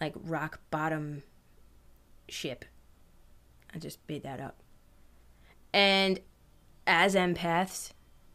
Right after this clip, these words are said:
it is very easy for us to allow others to do that because, because we're so empathetic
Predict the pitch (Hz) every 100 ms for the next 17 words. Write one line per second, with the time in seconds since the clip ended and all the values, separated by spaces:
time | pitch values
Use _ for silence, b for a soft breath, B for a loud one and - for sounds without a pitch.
0 | - 185 185 160 190 185 185 - 202 190
1 | 190 185 180 175 165 - - - - 165
2 | 160 165 165 165 - 160 160 160 - 160
3 | 151 185 185 214 277 - - b b b
4 | b b - 190 - - 185 175 170 165
5 | 175 175 196 - 208 214 208 170 - -
6 | 190 175 - - 208 208 185 170 165 -
7 | 143 170 -